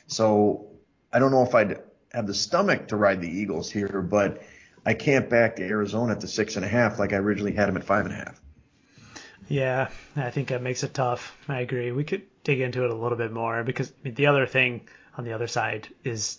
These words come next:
Speaker 2: Kyler Murray was interested in running last week, and I think
Speaker 1: Yeah.
Speaker 2: he went, flew over his yardage prop total.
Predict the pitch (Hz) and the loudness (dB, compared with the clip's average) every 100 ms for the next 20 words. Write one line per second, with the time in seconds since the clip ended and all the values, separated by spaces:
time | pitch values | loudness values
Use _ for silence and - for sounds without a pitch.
0 | - 139 113 107 113 110 107 113 143 120 | -4 -2 -2 -4 -6 -6 -8 -10 -8 -8
1 | 110 113 117 - 117 104 117 120 101 101 | -6 -6 -8 -6 -8 -6 -6 -6 -6 -6
2 | - - 101 - - 73 - _ - - | -8 -8 -8 -10 -10 -12 -12 _ -20 -20
3 | - _ - - 117 110 - _ _ _ | -20 _ -10 -6 -6 -8 -10 _ _ _
4 | - 143 143 131 117 117 107 110 107 - | -8 0 2 2 0 -2 -6 -8 -12 -14
5 | - 107 113 113 - 113 - 120 110 107 | -12 -8 -8 -8 -4 -4 -4 -6 -6 -8